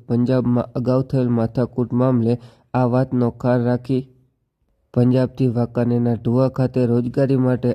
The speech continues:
આવેલા સરદારજીના બે જૂથો વચ્ચે ગત રાત્રિના વાંકાનેરની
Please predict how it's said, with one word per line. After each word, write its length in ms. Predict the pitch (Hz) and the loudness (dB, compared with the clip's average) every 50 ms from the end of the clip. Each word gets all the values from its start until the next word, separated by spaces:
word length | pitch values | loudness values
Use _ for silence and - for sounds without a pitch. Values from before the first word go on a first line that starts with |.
| - - | -2 -2
આવેલા 360 | 127 123 120 120 117 117 113 | -2 0 0 0 0 -2 -4
સરદારજીના 760 | - - 123 120 113 110 123 123 117 117 131 117 117 117 117 | -2 -2 -2 -2 0 0 0 0 0 0 -2 0 0 0 0
બે 200 | 113 113 127 131 127 | 0 2 0 0 0
જૂથો 360 | 131 127 123 120 - 131 120 113 | 0 0 -2 0 0 0 0 2
વચ્ચે 340 | 117 127 123 123 - 113 117 127 123 - - _ _ _ _ _ _ _ _ _ _ | 2 0 -2 -2 -2 -2 -2 -2 -4 -10 -20 _ _ _ _ _ _ _ _ _ _
ગત 240 | - 117 135 135 127 - | 0 2 2 2 2 0
રાત્રિના 680 | 131 127 127 123 127 - 123 123 123 120 117 120 120 110 | 2 2 2 0 0 -2 0 0 0 2 2 0 0 0
વાંકાનેરની 640 | 117 117 117 - - 120 117 120 117 113 117 117 | 0 -2 -2 -2 -2 -2 0 0 0 0 0 0